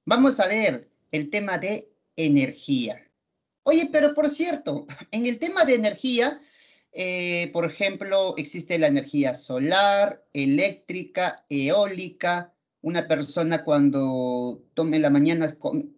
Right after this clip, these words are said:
este, desayuna bien, come sus alimentos, tiene muchas energías, puede estudiar. Esto es importante, muchachos.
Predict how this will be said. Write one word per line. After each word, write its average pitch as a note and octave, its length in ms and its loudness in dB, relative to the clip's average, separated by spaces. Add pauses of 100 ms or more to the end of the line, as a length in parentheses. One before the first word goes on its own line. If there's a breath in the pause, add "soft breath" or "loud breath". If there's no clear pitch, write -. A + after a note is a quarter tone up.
este, C#3+ 320 -4
desayuna D#3 500 0
bien, E3+ 480 -2
come C#3+ 240 4
sus C#3+ 220 -2
alimentos, D3+ 680 0 (280 loud breath)
tiene G#3+ 260 0
muchas F3 300 -2
energías, D3 440 2
puede E3+ 200 0
estudiar. E3 680 2 (180 loud breath)
Esto A3 200 0
es C#4+ 100 2
importante, F#3+ 680 -2
muchachos. C#3+ 680 -4